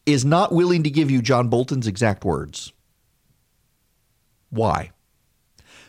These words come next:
Because I bet John Bolton's exact words are not nearly as incendiary as what the New York Times leak would have you believe.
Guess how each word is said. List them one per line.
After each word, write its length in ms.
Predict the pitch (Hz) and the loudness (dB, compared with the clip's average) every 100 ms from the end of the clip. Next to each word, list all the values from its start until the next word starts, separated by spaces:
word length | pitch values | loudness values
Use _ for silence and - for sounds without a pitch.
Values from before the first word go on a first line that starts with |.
| - | -4
Because 320 | 123 147 127 | 0 2 2
I 80 | 127 | 2
bet 280 | 127 220 - | 0 -2 -2
John 280 | 143 123 | 0 2
Bolton's 400 | 113 117 123 110 | 2 0 0 -2
exact 400 | 104 92 104 87 | -2 0 -2 0
words 260 | 143 165 117 | -2 -2 -2
are 60 | 107 | -2
not 200 | 101 - | 0 -2
nearly 460 | 104 131 135 107 | -2 0 0 2
as 140 | 95 95 | 0 -2
incendiary 880 | 90 - 170 127 85 67 82 113 - _ _ _ | -6 -4 -4 -2 -2 -4 -4 -6 -8 _ _ _
as 160 | 110 | 0
what 160 | 101 104 | 0 0
the 60 | 104 | 0
New 100 | 110 | 2
York 220 | 113 - | 0 0
Times 300 | 113 104 92 | 0 0 -2
leak 200 | 101 104 | -6 -4
would 100 | 117 | -2
have 140 | 120 | -2
you 80 | 127 | -2
believe. 480 | 135 170 - - | -4 -4 -6 -10